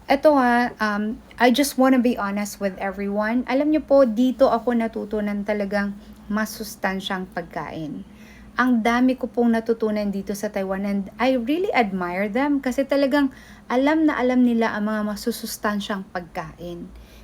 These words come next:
Not just eating because it's yummy. They eat because it's nutritious.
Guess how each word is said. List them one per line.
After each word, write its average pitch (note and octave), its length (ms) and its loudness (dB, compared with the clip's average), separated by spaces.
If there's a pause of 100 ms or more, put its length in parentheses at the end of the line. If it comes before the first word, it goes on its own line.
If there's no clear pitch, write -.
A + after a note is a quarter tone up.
Not C#4 320 4
just B3+ 400 2
eating B3 480 2
because A3+ 320 0
it's G#3+ 240 -2
yummy. G#3+ 800 0 (320)
They A#3 320 2
eat B3 320 0
because A3 400 -2
it's G3+ 240 -8
nutritious. F3+ 880 -6